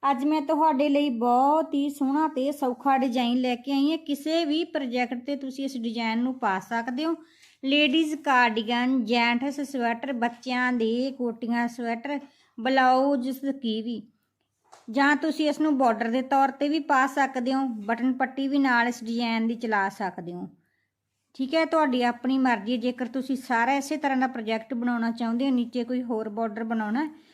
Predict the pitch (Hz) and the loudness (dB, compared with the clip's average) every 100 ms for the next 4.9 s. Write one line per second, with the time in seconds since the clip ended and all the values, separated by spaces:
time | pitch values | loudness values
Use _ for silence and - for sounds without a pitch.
0 | _ 269 - 269 262 269 240 220 233 220 | _ -12 -4 0 0 0 -4 -2 -4 -4
1 | 233 233 254 262 285 - 254 220 214 240 | -4 -2 0 0 -2 -6 -14 -10 -8 -4
2 | 233 233 233 233 247 240 240 247 226 254 | -4 -2 -4 -2 0 0 0 -2 -2 0
3 | 277 277 269 277 277 277 277 240 208 185 | 0 2 0 0 -2 0 0 0 -2 -4
4 | 185 180 180 175 170 208 269 269 | -8 -8 -8 -10 -12 -10 -8 -8